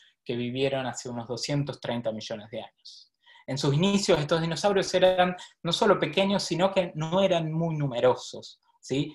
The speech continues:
Eran algunas, era una pequeña parte de toda la fauna, estaba compuesta por estos primeros dinosaurios. Pero pocos millones de años después, es decir,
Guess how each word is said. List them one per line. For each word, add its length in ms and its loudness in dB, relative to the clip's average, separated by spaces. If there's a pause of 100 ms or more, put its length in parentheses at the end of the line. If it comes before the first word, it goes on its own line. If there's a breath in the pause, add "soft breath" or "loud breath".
(140)
Eran 300 -4
algunas, 680 -2
era 160 -6
una 260 -4
pequeña 600 0
parte 480 4
de 100 -2
toda 220 6
la 140 2
fauna, 520 2 (160)
estaba 340 0
compuesta 440 -4
por 100 -2
estos 300 -8
primeros 420 -6
dinosaurios. 800 -14 (680 loud breath)
Pero 260 4
pocos 540 0
millones 420 2
de 80 4
años 220 2
después, 420 4
es 260 -10
decir, 320 0